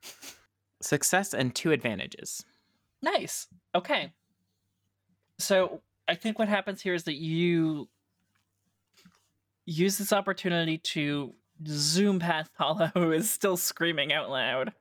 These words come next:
Speaker 1: <laughs> They've just been screaming the entire
Speaker 2: <laughs> Yeah.
Speaker 1: race. I love it.
Speaker 2: No, they, they,
Speaker 1: <laughs>
Speaker 2: um,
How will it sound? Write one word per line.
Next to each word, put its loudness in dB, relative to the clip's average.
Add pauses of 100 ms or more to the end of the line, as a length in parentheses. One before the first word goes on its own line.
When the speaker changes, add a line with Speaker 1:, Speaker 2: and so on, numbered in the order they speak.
(160)
Speaker 1:
<laughs> -2
They've 2
just 0
been 2
screaming 0
the 2
entire 0
Speaker 2:
<laughs> 2
Yeah. 2
Speaker 1:
race. 0 (680)
I 4
love 2
it. -4 (640)
Speaker 2:
No, 6
they, 2 (120)
they, 0 (280)
Speaker 1:
<laughs> -10
Speaker 2:
um, 0